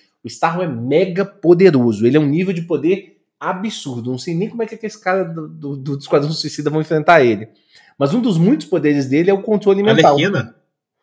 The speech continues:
Speaker 1: É, não sei como é que a Arlequina vai fazer, apesar que a Arlequina tá foda. Aquele
Speaker 2: É
Speaker 1: visual do
Speaker 2: fácil,
Speaker 1: vestido
Speaker 2: quando ele for
Speaker 1: vermelho.
Speaker 2: controlar ela mentalmente, quando ela for con-, quando ele tentar controlar a mente dela, ele vai pirar e pronto.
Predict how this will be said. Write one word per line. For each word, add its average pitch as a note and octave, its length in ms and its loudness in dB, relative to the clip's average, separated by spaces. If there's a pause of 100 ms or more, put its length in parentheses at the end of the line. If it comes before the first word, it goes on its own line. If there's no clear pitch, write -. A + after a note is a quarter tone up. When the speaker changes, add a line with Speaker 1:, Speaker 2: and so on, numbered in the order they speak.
(520)
Speaker 1:
É, B2+ 600 0
não C3 120 -10
sei C#3 300 -2
como A#2+ 160 -6
é A#2 60 -4
que - 80 -8
a A#2 60 -2
Arlequina A#2 400 -6
vai A2+ 100 -6
fazer, G#2 400 -6
apesar A#2 300 -6
que C#3+ 100 -10
a - 20 -8
Arlequina B2 380 -12
tá B2+ 120 -12
foda. G2+ 420 -10 (340)
Aquele C#3 260 -2
Speaker 2:
É - 20 -4
Speaker 1:
visual C3+ 180 0
do A3 60 -2
Speaker 2:
fácil, A#3 140 -2
Speaker 1:
vestido C#3 160 -2
Speaker 2:
quando F3+ 160 2
ele F3+ 120 4
for G3 120 4
Speaker 1:
vermelho. - 160 0
Speaker 2:
controlar F#3 380 2
ela F3 180 0
mentalmente, E3+ 920 -2 (840)
quando D3+ 180 -8
ela F3 200 -2
for G3+ 180 -4
con-, G#3+ 140 -2
quando E3+ 240 -2
ele F3 100 4 (160)
tentar D#3 240 -4
controlar G3+ 320 0
a E3+ 40 0
mente E3 280 -2
dela, C3+ 540 0
ele D3+ 100 0
vai E3+ 120 2
pirar A#3+ 580 -2
e B3 80 -2
pronto. B3 500 -2